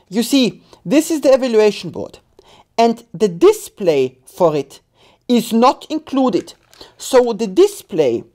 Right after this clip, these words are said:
for this one, it's a separate product, and you also need to buy it separately. Before we talk about how to do actual embedded development with the thing, I wanted to show you this little diagram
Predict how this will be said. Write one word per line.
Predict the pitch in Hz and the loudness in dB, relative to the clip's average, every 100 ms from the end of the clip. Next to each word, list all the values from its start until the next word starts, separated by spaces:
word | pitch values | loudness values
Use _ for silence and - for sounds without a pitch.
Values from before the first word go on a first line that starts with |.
| _ _ | _ _
for | - 220 | -2 0
this | 196 311 160 | 0 -2 -4
one, | 160 277 - _ - | -6 -6 -12 _ -12
it's | 208 | -6
a | 208 | -4
separate | - 277 277 330 - _ | 0 0 0 -10 -10 _
product, | 208 196 165 254 - _ _ _ | 2 2 2 -2 -6 _ _ _
and | 254 196 | -2 0
you | 226 | 2
also | 226 269 269 277 | 4 4 2 -4
need | 254 254 | -6 -6
to | 202 | -6
buy | 160 202 | 0 4
it | 220 226 | 2 0
separately. | - 220 - 190 - - - - - - - _ _ _ - | -2 -2 -2 -10 -10 -16 -18 -20 -20 -20 -20 _ _ _ -6
Before | 170 226 - 233 254 302 | 0 0 0 0 2 2
we | 190 220 | -2 -8
talk | 208 214 220 196 | -2 0 0 -4
about | 147 131 120 | -4 -2 -4
how | - - 190 254 | -8 -2 0 0
to | - 226 | -2 -10
do | 185 226 151 | -6 -6 -4
actual | 151 175 - - 165 156 | -4 -6 -8 -8 -6 -4
embedded | 151 143 180 160 - | -4 -2 0 -2 -6
development | - 139 170 170 135 113 113 - | -6 0 0 0 -2 -6 -8 -8
with | 131 - | -8 -6
the | 117 | -10
thing, | - 127 226 - - - - - | -4 -4 -4 -10 -20 -20 -8 -2
I | 185 | 0
wanted | 202 262 277 - | 0 -2 -6 -12
to | 202 | -12
show | - 190 180 | -8 -2 0
you | 208 208 | 0 -4
this | 143 190 185 - - - | -4 -4 -4 -10 -20 -4
little | 170 202 180 180 180 _ | 0 0 -2 -6 -8 _
diagram | 156 160 139 120 117 127 170 | 0 0 0 -6 -8 -10 -12